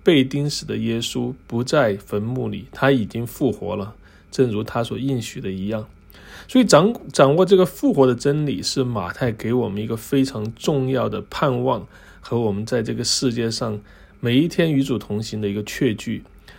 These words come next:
十字架的工作让道成肉身的耶稣的侍奉，为世人赎罪，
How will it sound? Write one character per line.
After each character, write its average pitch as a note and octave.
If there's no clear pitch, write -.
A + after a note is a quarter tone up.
十 -
字 F#3
架 F3+
的 C3+
工 D3+
作 C#3
让 B2+
道 C#3+
成 A#2+
肉 B2
身 A#2+
的 A2+
耶 B2
稣 B2+
的 A2
侍 -
奉， A#2+
为 C3
世 -
人 A#2
赎 G#2
罪， A#2+